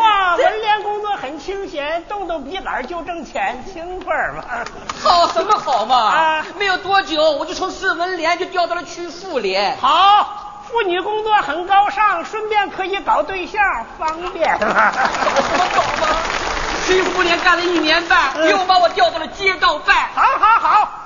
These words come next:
Speaker 1: 工作越干越具体，老头儿老太太都归你了，热闹。
Speaker 2: 别人都往高处走，我偏水往低处流。
Speaker 1: 对了，水要总往高处走，长江大地又决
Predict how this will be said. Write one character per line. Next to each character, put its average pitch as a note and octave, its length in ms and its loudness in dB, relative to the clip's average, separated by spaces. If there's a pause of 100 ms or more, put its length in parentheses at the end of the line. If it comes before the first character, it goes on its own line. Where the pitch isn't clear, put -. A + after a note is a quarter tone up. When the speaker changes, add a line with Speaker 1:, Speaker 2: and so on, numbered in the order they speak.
Speaker 1:
工 A4 100 2 (100)
作 A#4+ 180 2
越 G#4+ 200 0
干 A4 220 2
越 G#4+ 220 -4
具 G#4 180 -6
体， C4 320 -6
老 D#4+ 200 2
头 A4 120 -2
儿 A4+ 80 2
老 F4+ 160 2
太 G#4 200 2
太 G#4 120 -8
都 G4 160 -2
归 G4 200 -2
你 C4 220 -4
了， B3+ 240 4
热 D#4+ 400 2
闹。 A#3+ 320 2 (2000)
Speaker 2:
别 E4+ 220 4
人 E4+ 180 -2
都 F4 100 2
往 D#4+ 260 2
高 E4 240 4
处 D#4 260 -6
走， C4+ 340 2 (120)
我 F4+ 160 4
偏 G4 320 0
水 F4+ 240 0
往 D#4+ 260 -2
低 F4+ 260 -4
处 F4 280 -6
流。 D4 520 2
Speaker 1:
对 G4+ 280 4
了， E4+ 560 4
水 C4+ 200 -2
要 G4+ 200 4
总 G4+ 180 0
往 E4+ 220 2
高 F#4+ 200 4
处 F#4+ 200 -4
走， B3+ 260 2
长 F#4 280 -2
江 G4+ 180 -2
大 F#4 180 4
地 F#4 160 -4
又 F#4+ 220 -2
决 E4+ 180 4